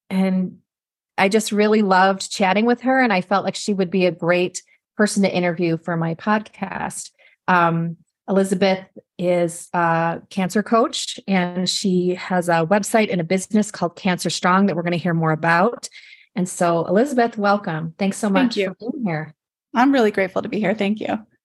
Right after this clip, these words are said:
Speaker 1: And that was your first Joe Dispenza event, if I remember correctly, right?
Speaker 2: It was my first and definitely not my last. I'm, <laughs> I'm already trolling the website looking for my next, uh, event. So yeah, it was, it was really life-changing for me.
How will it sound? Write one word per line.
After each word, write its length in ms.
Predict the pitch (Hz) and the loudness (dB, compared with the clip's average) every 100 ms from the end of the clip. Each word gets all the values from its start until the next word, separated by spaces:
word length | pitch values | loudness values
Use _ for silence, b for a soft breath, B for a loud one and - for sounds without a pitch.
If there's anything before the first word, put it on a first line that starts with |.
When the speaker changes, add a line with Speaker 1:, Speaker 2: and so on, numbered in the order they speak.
| _ _ _ _ _ _ | _ _ _ _ _ _
Speaker 1:
And 100 | 226 | 0
that 140 | 226 233 | 2 2
was 140 | 247 | 2
your 100 | 247 | 0
first 520 | 208 240 294 - - | 2 0 0 -2 -8
Joe 140 | 196 185 | -2 0
Dispenza 420 | 180 - 180 170 | -2 -4 -4 -2
event, 280 | 160 156 160 | -2 -2 -4
if 100 | 160 | -2
I 80 | 160 | -2
remember 360 | 160 160 156 | -2 -2 -4
correctly, 420 | - 170 151 160 | -4 -6 -6 -6
right? 380 | 151 156 202 233 _ _ - | -4 -2 -2 -6 _ _ -4
Speaker 2:
It 120 | 254 | -2
was 400 | 240 247 339 269 | 2 2 2 2
my 160 | 247 226 | 0 0
first 400 | 214 208 214 226 | 0 -2 -2 -2
and 120 | 214 | 0
definitely 340 | 220 220 254 | 0 -2 -4
not 120 | 226 | -2
my 140 | 220 202 | -2 -2
last. 440 | 180 - - - | -4 -6 -8 -8
I'm, 300 | 214 196 202 - | -4 -2 -2 -4
<laughs> 40 | |
I'm 480 | 220 226 403 370 370 | -6 0 0 0 -2
already 420 | 359 320 330 330 339 | -2 0 -2 0 -2
trolling 440 | - 302 277 269 | 0 2 4 4
the 80 | 240 | 4
website 460 | 226 226 220 247 | 2 0 0 -2
looking 340 | 226 247 277 269 | 0 -2 0 0
for 80 | 233 | 0
my 200 | 220 208 | -2 -2
next, 600 | 202 202 202 - - - | -2 -2 -6 -10 -8 -6
uh, 260 | - 190 - | -2 2 2
event. 440 | 196 - - - | 2 0 -2 -6
So 240 | - - - | -2 -2 0
yeah, 200 | - - | 2 2
it 120 | 208 | 2
was, 380 | 202 208 - - - - | -2 -4 -8 -12 -16 -6
it 40 | |
was 200 | 247 262 | -2 0
really 160 | 247 254 | 0 2
life-changing 540 | 220 247 220 180 - | 0 0 -4 -6 -6
for 140 | - | -6
me. 240 | - 180 | -6 -6